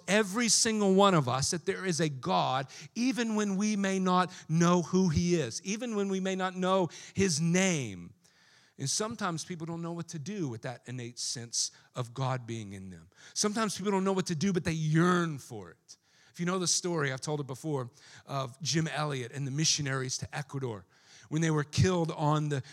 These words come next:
shore of the river there in Ecuador, Jim Elliot and several other missionaries. After their death, Jim Elliot's wife moved into the village where the Auca Indians were, who killed her husband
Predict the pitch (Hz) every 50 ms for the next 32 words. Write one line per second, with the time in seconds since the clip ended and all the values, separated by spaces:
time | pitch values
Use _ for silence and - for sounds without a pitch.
0 | - - - - - - 165 165 165 170 160 160 165 151 143 139 143 156 165 165
1 | 151 156 147 147 147 147 147 147 139 - - - - - 147 151 151 - 156 160
2 | 151 - - 151 135 127 127 120 117 120 123 - 151 151 147 147 147 147 147 139
3 | 135 135 131 - - 147 143 143 143 135 135 135 127 143 147 - - - 143 127
4 | 123 120 127 - - - - - - - - 170 185 180 - - 170 160 156 147
5 | 139 123 160 151 151 143 - - 143 120 156 147 139 - 143 147 147 143 127 -
6 | 120 123 147 147 143 139 135 - - - - - - 143 151 151 156 147 139 -
7 | - - 160 165 180 185 190 185 - - 180 165 147 139 117 160 160 156 135 131
8 | 131 135 - 147 147 143 139 131 - 139 147 160 156 - 170 165 165 147 151 143
9 | 139 135 131 - 127 135 135 135 - 147 139 - - - - 160 156 156 156 156
10 | 151 147 143 131 113 139 139 135 - - 139 131